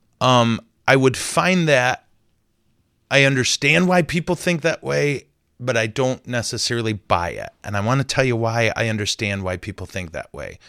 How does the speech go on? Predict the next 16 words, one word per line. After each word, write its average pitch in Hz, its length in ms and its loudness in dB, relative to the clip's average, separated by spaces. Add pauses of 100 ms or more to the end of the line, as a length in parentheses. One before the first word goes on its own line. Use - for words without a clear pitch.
(260)
Well, 123 140 0
of 117 80 -2
course - 380 -8
we 110 80 -8
knew 90 160 -10
they 80 100 -10
were 78 160 -12
gonna 87 160 -10
attack - 400 -10
us. - 260 -14 (880)
I - 60 4
mean, 139 160 4 (280)
that's - 300 0 (160)
obvious, 107 760 -6 (800)
'cause 160 220 0
their 135 180 0